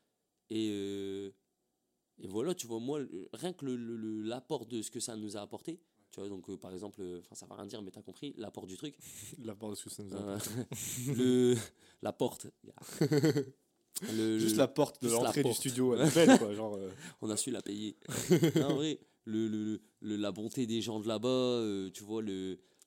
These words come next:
Speaker 1: ils avaient quelque chose à dire, donc ils, ils l'ont dit à la, à travers la caméra. Toi, t'as fait le montage en France et tu l'as envoyé, t'as, t'as sur YouTube.
Speaker 2: Ok.
Speaker 1: Bah, eux, ils étaient sales contents, ils nous ont envoyé des retours de ouf. Ils ont dit,
Speaker 2: Mhm.
Speaker 1: franchement, vous êtes, euh, important pour nous, vous avez fait un truc de vrai pour nous.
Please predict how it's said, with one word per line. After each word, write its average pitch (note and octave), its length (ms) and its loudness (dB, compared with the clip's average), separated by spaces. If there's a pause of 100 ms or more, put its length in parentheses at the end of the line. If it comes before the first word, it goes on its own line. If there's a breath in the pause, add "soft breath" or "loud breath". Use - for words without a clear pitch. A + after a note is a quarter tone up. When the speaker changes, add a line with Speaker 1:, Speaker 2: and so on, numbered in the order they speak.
(160)
Speaker 1:
ils A2 120 -2
avaient G2+ 120 0
quelque - 180 -6
chose G#2 160 0
à G#2+ 100 2
dire, A2 200 2
donc A2 200 -4
ils, G2+ 160 -4 (320)
ils A#2+ 140 -2
l'ont A2 160 -2
dit A2 160 0
à A2 40 2
la, G#2+ 80 0
à G#2+ 60 -4
travers G#2 240 -8
la G#2 80 -4
caméra. G#2+ 340 -4
Toi, A#2 120 -4
t'as G2+ 120 -6
fait - 120 -8
le G#2+ 40 -4
montage G#2 360 -4
en G#2 80 -4
France A2 320 -6
et G#2+ 40 -12
tu - 140 -10
l'as G2+ 80 -4
envoyé, G2+ 520 -4
t'as, A2 100 -8
t'as - 160 -10
sur A2+ 180 -10
YouTube. C#3 360 -8 (140)
Speaker 2:
Ok. G#2 240 -8
Speaker 1:
Bah, A2+ 240 -2
eux, C3 60 0
ils C3 80 2
étaient A2+ 160 -4
sales A2 220 0
contents, D3+ 380 -4
ils C#3+ 60 -2
nous A2 120 -6
ont G#2+ 40 -2
envoyé A2 280 -4
des G#2+ 160 -4
retours G#2+ 340 -6
de G2 100 -6 (120)
ouf. D#3+ 360 -4 (200 soft breath)
Ils A2+ 60 -6
ont G#2 40 -2
dit, G2 100 -8
Speaker 2:
Mhm. G2 60 -12
Speaker 1:
franchement, A2 280 -4
vous G#2+ 160 -4
êtes, G2+ 160 -8
euh, G#2 120 0
important G#2+ 400 -6
pour A2 180 -6
nous, C#3 140 0
vous B2 140 -2
avez G#2 80 0
fait G#2+ 100 -10
un G#2 80 -6
truc G#2+ 160 -12
de G#2 100 -2
vrai A2+ 220 -4
pour A2 200 -4
nous. E3 200 -2